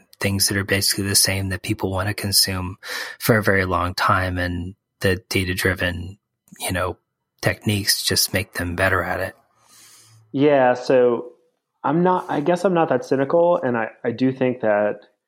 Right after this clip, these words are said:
Speaker 2: you know, Hollywood studios are in the game to make money, and that's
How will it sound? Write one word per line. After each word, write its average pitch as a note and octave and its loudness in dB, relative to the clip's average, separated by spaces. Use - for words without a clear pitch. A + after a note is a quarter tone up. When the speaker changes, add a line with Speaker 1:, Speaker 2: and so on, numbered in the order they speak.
Speaker 2:
you A#2+ -2
know, A2+ 4
Hollywood C3 4
studios A#2 2
are G#2+ 4
in G#2+ 0
the G#2+ -2
game G#2 -2
to A2 -8
make G2+ -4
money, G#2 0
and G2+ -2
that's - -6